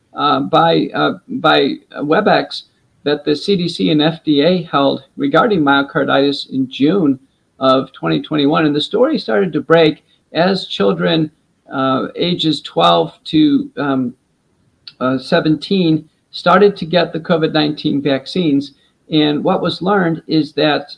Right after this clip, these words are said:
um, children developed a syndrome of chest pain, difficulty breathing, uh, in signs and symptoms of, of heart failure. And about ninety percent of them, the parents were so concerned that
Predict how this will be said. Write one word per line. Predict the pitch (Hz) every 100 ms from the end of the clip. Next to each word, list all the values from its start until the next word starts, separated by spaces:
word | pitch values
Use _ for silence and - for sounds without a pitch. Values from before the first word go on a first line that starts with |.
| -
um, | 131 143 147 139 -
children | - 196 175 165 143
developed | 160 165 170 165
a | 147
syndrome | - 190 175 147 135 - _ _ _ -
of | 143 135
chest | - 180 185 -
pain, | 180 175 180 175 - _ _
difficulty | 165 165 160 165 156 151
breathing, | 135 160 170 165 165 160 - _ _
uh, | 127 127 113 -
in | 135 123 -
signs | - 160 175 147
and | 156
symptoms | - 160 160 151 139
of, | 139 123 _ 127
of | -
heart | 160 160 -
failure. | 165 151 147 143 - _ _ _ -
And | 143 143
about | 143 -
ninety | 160 196 208
percent | 196 185 - 190 185
of |
them, | 151
the | 143 139
parents | 175 170 160
were | 147
so | 170 165
concerned | 170 143 143 175 165
that | 147 -